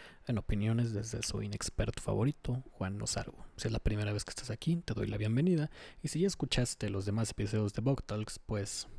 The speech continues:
qué gusto tenerte de regreso. En esta ocasión, quiero hablarles un poquito acerca de un libro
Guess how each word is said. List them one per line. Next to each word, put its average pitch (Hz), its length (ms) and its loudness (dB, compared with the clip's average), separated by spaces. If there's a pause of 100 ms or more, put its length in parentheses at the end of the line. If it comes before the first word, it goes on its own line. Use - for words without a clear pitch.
(140)
qué - 100 -4
gusto 120 420 2 (260)
tenerte 90 420 -4
de 98 40 -4
regreso. - 480 -4 (460)
En 117 140 -2
esta - 180 -4
ocasión, 143 460 0 (380)
quiero 160 180 2
hablarles 156 260 -2
un 165 80 0
poquito 127 460 -4
acerca 113 400 -2
de 110 80 0
un 113 180 0
libro 113 440 4